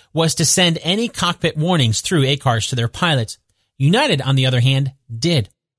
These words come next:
It wasn't something they ordered across the board to all United Airlines, but rather it was something that a single person, flight dispatcher Ed Ballinger, took on himself to do. He took the initiative to transmit the message we saw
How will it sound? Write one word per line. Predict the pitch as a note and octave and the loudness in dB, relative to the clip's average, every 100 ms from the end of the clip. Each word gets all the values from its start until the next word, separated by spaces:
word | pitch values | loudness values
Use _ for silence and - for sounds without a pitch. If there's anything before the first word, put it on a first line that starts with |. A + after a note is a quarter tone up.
| _ _ _ _ _ _ E3+ | _ _ _ _ _ _ -8
It | |
wasn't | F3+ A#3 B3 A#3 | 0 0 0 -2
something | A#3 G#3 F#3 | -2 -2 0
they | E3 | 0
ordered | F#3 G3+ E3 | 2 2 0
across | C#3 - F3+ - | -2 -2 -2 0
the | C#3+ | -2
board | C3+ F3+ C3 A#2 | 2 2 0 -2
to | D3 D3 | -8 -4
all | D3+ D#3 D3 C3 - | -2 0 0 -2 -4
United | D3+ C#3 B2+ | 0 0 0
Airlines, | F#3+ G#3 D#3+ B2 A2+ | 0 0 0 -2 0
but | E3 D#3 - - _ _ | -4 -4 -12 -20 _ _
rather | C#3+ F#3 A#3 G3 | -2 0 0 -2
it | F3 | 0
was | F3 | 0
something | - A#3 G#3 D#3+ | 0 -2 0 0
that | |
a | C#3+ | 0
single | - C#4+ D4+ | 0 0 -2
person, | - A3+ F#3 A#2 | -2 -2 -2 -2
flight | G#2+ F#3 F#3+ | 0 -2 -2
dispatcher | G3 - F3 D#3+ F3 - | -4 -2 -2 -2 -4 -4
Ed | D3+ F#3 F3 | -2 -2 0
Ballinger, | G#3 G#3+ C3 B2 | 0 2 0 -2
took | - G#3+ G#3 | -2 -4 -2
on | F#3 | 0
himself | F3 D#3+ - F#3+ A#2 | 0 0 0 0 0
to | - | -2
do. | C#3 C#3 G#2 _ _ - | 0 0 -2 _ _ -20
He | - G3 | -2 0
took | C#4+ C#4+ | 0 0
the | B3 | 0
initiative | G3 G#3 - C#3+ B2+ - _ | 2 2 2 2 0 -4 _
to | E3 | -4
transmit | - G#3 G3+ - G3+ | -2 -2 -2 -2 -4
the | - | 0
message | F#3 G#3 D#3+ C3 | 0 0 0 0
we | C#3 | 0
saw | D3+ A#3 F#3 | 2 2 2